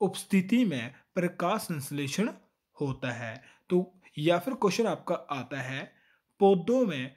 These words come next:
प्रकाश संश्लेषण जो है वो किसके कारण होता है? तो हरे पौधे की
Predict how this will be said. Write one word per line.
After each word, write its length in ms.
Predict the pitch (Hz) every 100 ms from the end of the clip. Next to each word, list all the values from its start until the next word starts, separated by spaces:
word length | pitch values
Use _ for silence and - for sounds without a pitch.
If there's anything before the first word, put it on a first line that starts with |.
| _
प्रकाश 480 | 196 185 196 196 262
संश्लेषण 640 | - 165 - 156 151 143 170
जो 120 | 143
है 80 | 165
वो 80 | 180
किसके 420 | - 139 - 190
कारण 440 | 190 135 147 240 277 - _ _ -
होता 340 | 139 135 127
है? 200 | 117 110 - -
तो 260 | 151 139 -
हरे 240 | 170 254 269
पौधे 420 | 180 156 143 175
की 220 | 175 131